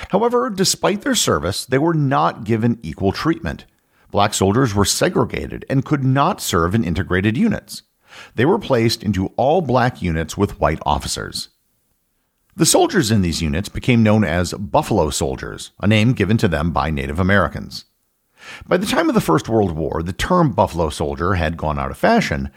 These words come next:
but the Army was still segregated by race. Much of this was on the insistence of President Woodrow Wilson over the objection of his top general, Black Jack Pershing, who had commanded a unit of Buffalo Soldiers himself.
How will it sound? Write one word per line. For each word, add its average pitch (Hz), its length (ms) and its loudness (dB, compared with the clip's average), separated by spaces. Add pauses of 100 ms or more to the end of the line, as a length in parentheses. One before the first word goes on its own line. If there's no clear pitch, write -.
(240)
but 120 140 0
the 139 180 0
Army 123 400 2
was 104 240 -2
still 110 300 2
segregated 76 680 -2
by 76 120 0
race. 82 600 0 (760)
Much 294 200 -2
of 269 80 -6
this 143 200 0
was 120 200 0
on 139 180 0
the 240 80 0
insistence 113 600 -2
of 110 160 -2
President 101 420 2
Woodrow 80 240 -2
Wilson 113 560 2
over 117 260 2
the 107 140 0
objection 127 500 2
of 95 120 2
his 104 120 0
top 85 260 0
general, 90 540 0
Black 90 300 0
Jack - 340 -2
Pershing, 95 460 -2 (460)
who 226 180 0
had 277 160 -2
commanded 107 460 2
a 143 60 0
unit 92 340 0
of 104 160 -2
Buffalo 87 340 0
Soldiers 71 440 -6
himself. 73 600 -4